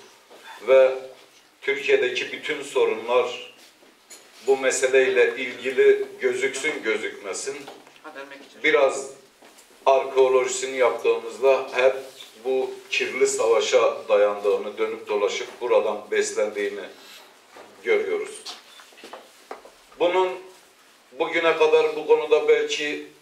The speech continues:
söylenmedik hiçbir söz kalmadı. Fakat barış ne zaman ufkumuza girse,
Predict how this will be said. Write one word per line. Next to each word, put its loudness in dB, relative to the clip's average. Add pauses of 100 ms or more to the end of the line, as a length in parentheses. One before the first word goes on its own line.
(100)
söylenmedik 2
hiçbir -6 (180)
söz -2
kalmadı. 0 (1080)
Fakat 2 (1400)
barış 2
ne 0
zaman 0 (800)
ufkumuza -2
girse, -4